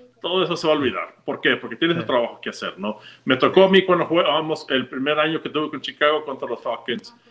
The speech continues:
Speaker 1: Toda esa semana yo quiero ganarles porque no me, no me dieron contrato y que esto, que el otro. Pero cuando yo tocó mi mano a la, a la pasta, era tiempo de a trabajar. ¿Por
Speaker 2: Ajá.
Speaker 1: qué? Porque si no,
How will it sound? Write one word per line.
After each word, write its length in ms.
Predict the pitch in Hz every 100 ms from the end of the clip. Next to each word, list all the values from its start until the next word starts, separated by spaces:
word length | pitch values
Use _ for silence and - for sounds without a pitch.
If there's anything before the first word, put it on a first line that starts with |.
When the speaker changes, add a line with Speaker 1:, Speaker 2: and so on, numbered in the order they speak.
| _ _
Speaker 1:
Toda 160 | - 170
esa 80 | 175 175
semana 260 | 151 160 147
yo 160 | 151
quiero 160 | 170 151
ganarles 340 | 131 147 170
porque 200 | 160 -
no 100 | 143
me, 160 | 135 131 131
no 140 | 131
me 120 | 131
dieron 200 | 123 127
contrato 500 | - 110 160 180 180
y 80 | 139
que 140 | - 135
esto, 160 | - -
que 100 | 127
el 60 |
otro. 380 | 165 165 160 - _ _ _ _ -
Pero 280 | 156 151
cuando 400 | 156 151 147 143
yo 120 | 160 190 -
tocó 320 | - 170 - 208
mi 140 | 220
mano 260 | 185 190 185
a 40 |
la, 160 | 160 - 135
a 60 |
la 200 | 131 120
pasta, 400 | 135 147 - 185 180
era 200 | 143 156
tiempo 280 | 156 151 156
de 220 | 135 123 -
a 120 | 107
trabajar. 460 | 110 113 98 131 127 123
¿Por 120 | 101
Speaker 2:
Ajá. 80 | 110
Speaker 1:
qué? 140 | 143
Porque 260 | - 113 120
si 140 | 139
no, 320 | 147 196 -